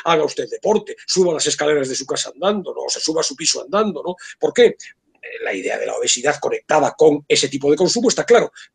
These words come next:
está clara, pero también está clara el que, el hecho, la idea de que, mm, la, el, el contacto permanente con pantallas, el, la, el, el estar, mm, la pasividad frente a las, el sedentarismo generalizado de nuestras sociedades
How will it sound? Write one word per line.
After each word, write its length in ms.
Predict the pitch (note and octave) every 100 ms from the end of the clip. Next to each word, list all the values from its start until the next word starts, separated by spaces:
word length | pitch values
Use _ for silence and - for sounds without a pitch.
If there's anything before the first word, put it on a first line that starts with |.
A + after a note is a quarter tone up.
| _
está 220 | - -
clara, 260 | F3+ A3 - - -
pero 160 | G3+
también 220 | - -
está 160 | A2 D#3
clara 300 | D#3+ D3+ G#3+ - -
el 100 | A3
que, 140 | - -
el 100 | A#2
hecho, 400 | A#2+ - G3+ A3+ -
la 120 | C3
idea 380 | A#2+ C#3+ D3 F3 - -
de 160 | - G#3
que, 260 | - F3+ -
mm, 240 | C#3 B2 - -
la, 200 | - - -
el, 260 | - C3
el 120 | C#3 C3+
contacto 420 | A#2+ C3 - C#3
permanente 340 | C3 C3 C#3
con 140 | D3+ D3
pantallas, 540 | C#3 G#3+ A3 C3+ -
el, 320 | - B2+ - -
la, 160 | - - -
el, 140 | A#2+ -
el 140 | C3+
estar, 420 | C3 - D3 D3+ D3 - -
mm, 420 | E3 D#3 D3 C#3+ C3
la 120 | C3+
pasividad 560 | - D3 C3+ C3+ F3
frente 460 | D#3+ D3+ D#3 D3 E3+
a 60 | E3
las, 320 | E3 D#3+ - -
el 120 | - A#2+
sedentarismo 840 | - C#3+ C3+ C3 D3 D#3+ E3+ D#3+
generalizado 760 | E3 D#3+ D#3 D#3 D3+ G3+ F3+ C#3+
de 80 |
nuestras 300 | C3 - C#3+
sociedades 480 | E3 F#3 A3+ A#3 D4+